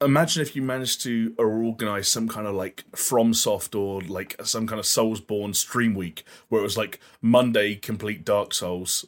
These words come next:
uh, <laughs> Wednesday, complete Sekiro, Friday, first stream of Elden Ring.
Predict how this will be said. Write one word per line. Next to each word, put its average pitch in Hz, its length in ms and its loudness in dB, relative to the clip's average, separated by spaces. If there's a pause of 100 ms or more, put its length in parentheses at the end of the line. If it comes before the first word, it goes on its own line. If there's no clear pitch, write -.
(340)
uh, 95 320 -2 (260)
<laughs> - 320 -6
Wednesday, 113 760 2 (220)
complete 113 320 -4
Sekiro, 92 540 -2 (200)
Friday, 95 600 2 (140)
first - 380 0
stream 98 260 -2
of 90 100 -6
Elden 95 280 -4
Ring. 90 180 -8